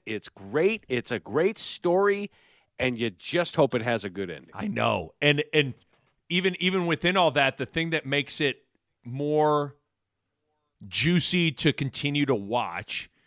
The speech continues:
Speaker 2: is the fact that, and I don't wanna play the moral victory, uh, participation trophy card, but it takes some courage and some guts to continue to get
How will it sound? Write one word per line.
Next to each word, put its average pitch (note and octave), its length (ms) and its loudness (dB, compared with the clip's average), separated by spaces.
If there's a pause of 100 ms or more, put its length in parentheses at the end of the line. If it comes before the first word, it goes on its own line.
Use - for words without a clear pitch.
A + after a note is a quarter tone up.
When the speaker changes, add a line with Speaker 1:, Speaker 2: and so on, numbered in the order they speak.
(460)
Speaker 2:
is D3+ 320 6
the D#3 100 4
fact C3 640 0 (160)
that, A#2 460 4 (1800)
and C3+ 100 2
I C#3+ 80 6
don't F3+ 200 8
wanna F3 180 8
play D#3+ 240 6
the D3 120 6
moral D3 380 8
victory, C#3 840 2 (460)
uh, A#2 280 4
participation C#3 880 0
trophy B2+ 380 -2
card, F#2+ 640 -2 (1400)
but F3 140 4
it G#3+ 180 8
takes D4+ 300 2
some F3+ 300 -2
courage F#3 540 6
and D#3+ 120 -2
some C#3 200 -4
guts A#2 680 0 (1080)
to F3 120 2
continue G#3 680 0
to F3+ 100 0
get E3+ 340 2